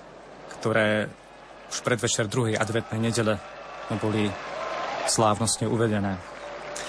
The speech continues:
V týchto chvíľach prichádza aj svätý Otec do lodžie na priečelí baziliky svätého Petra.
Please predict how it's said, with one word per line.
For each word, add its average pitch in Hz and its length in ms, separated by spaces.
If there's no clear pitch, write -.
V - 80
týchto 120 240
chvíľach 107 320
prichádza 110 320
aj 107 80
svätý - 320
Otec 147 240
do 110 80
lodžie 110 560
na 104 160
priečelí 104 640
baziliky 107 400
svätého - 400
Petra. 110 320